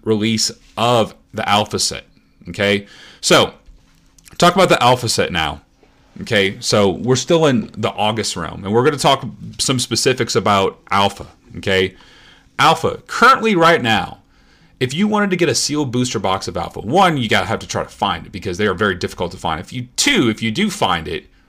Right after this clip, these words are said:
you're gonna be probably running between a price tag of anywhere between sixty-seven and and about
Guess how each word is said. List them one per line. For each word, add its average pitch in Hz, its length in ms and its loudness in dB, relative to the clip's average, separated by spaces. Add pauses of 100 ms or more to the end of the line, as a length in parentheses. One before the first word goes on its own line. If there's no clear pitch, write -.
(600)
you're 156 240 2
gonna 196 160 2
be 156 220 0
probably 135 440 0
running 110 440 0
between 104 340 -4
a 87 60 -6
price 110 340 0
tag 95 440 0
of 95 120 -4
anywhere 113 280 2
between 87 440 -6
sixty-seven 110 1040 -2
and - 0 -
and 98 260 -2
about 92 400 -2